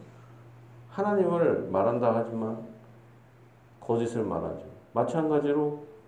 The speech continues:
불신자들 중에 악한 종교를 믿는데도 하나님을 희롱하잖아요. "하나님이 뭐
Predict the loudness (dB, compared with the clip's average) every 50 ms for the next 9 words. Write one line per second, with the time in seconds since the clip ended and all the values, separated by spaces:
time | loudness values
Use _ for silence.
0 | -20 -20 -20 _ _ -4 -4 -2 0 0 2 4 6 6 6 4 2 0 0 0
1 | 0 0 0 -2 -2 -4 -8 -12 -18 -20 -20 -20 -20 -20 -20 -20 -20 -20 -20 _
2 | _ -20 -20 -14 -10 -8 -8 -6 -4 -2 -2 -2 0 0 0 2 2 2 0 0
3 | 0 0 0 0 -2 -2 -2 -2 -2 -2 -4 -6 -6 -8 -8 -6 -4 -4 -2 0
4 | 0 2 2 2 0 -2 -2 -4 -4 -4 -2 -2 -2 -2 -2 -4 -6 -8 -10 -12
5 | -16 -20 -20 -20 -20 -20 -20 -20 -14 -8 -4 -2 -2 0 0 2 0 0 0 -2
6 | -4 -4 -2 0 0 0 0 0 -2 -2 -6 -8